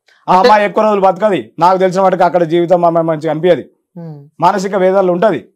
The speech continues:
Speaker 2: ఉమ్.
Speaker 1: మంచిగా ఉండాలనే కోరుకుంటా నేను, చెడు కోరుకోను నేను.
Speaker 2: ఉమ్.
Speaker 1: అమ్మాయి జీవితం మంచిగా ఉండాలని కోరుకుంటున్నా. ఈ నా ఆవేదనతో అయినా కానీ వాడు బ-, మంచిగా చదవాలి అమ్మాయిని,
Speaker 2: ఉమ్.
Speaker 1: వాడు మంచిగా చదివియాలి,
Speaker 2: ఉమ్.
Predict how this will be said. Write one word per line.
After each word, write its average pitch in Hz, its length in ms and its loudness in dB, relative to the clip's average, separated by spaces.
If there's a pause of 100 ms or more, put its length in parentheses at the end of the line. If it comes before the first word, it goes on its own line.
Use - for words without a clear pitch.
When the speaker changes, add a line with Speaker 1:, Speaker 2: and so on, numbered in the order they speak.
Speaker 2:
ఉమ్. 147 340 -20 (320)
Speaker 1:
మంచిగా 190 260 0
ఉండాలనే 247 380 2
కోరుకుంటా 220 360 -2
నేను, 185 240 -2
చెడు 175 120 2
కోరుకోను 180 420 2
నేను. 127 200 -10 (220)
Speaker 2:
ఉమ్. 147 320 -20
Speaker 1:
అమ్మాయి 175 240 0
జీవితం 180 280 2
మంచిగా 170 260 -2
ఉండాలని 175 340 2
కోరుకుంటున్నా. 143 440 -8 (220)
ఈ 196 120 0
నా 208 100 2
ఆవేదనతో 254 640 4
అయినా 226 240 4
కానీ 214 220 2
వాడు 208 220 2
బ-, 185 200 -4 (140)
మంచిగా 202 280 0
చదవాలి 180 400 4
అమ్మాయిని, 165 400 -2 (240)
Speaker 2:
ఉమ్. 156 320 -18 (200)
Speaker 1:
వాడు - 160 2
మంచిగా 220 400 4
చదివియాలి, 190 520 -2 (240)
Speaker 2:
ఉమ్. 151 240 -20